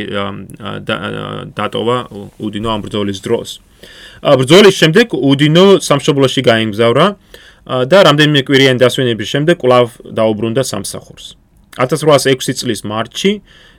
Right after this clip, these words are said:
ნაპოლეონმა მას დაავალა ნევშატელის სათავადოს დაკავება, რაც უდინომ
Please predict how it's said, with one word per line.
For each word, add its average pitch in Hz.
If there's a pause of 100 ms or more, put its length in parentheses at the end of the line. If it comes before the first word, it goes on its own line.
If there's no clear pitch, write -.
ნაპოლეონმა 131
მას 127
დაავალა 120 (120)
ნევშატელის 120
სათავადოს 110
დაკავება, 104 (320)
რაც 135
უდინომ 120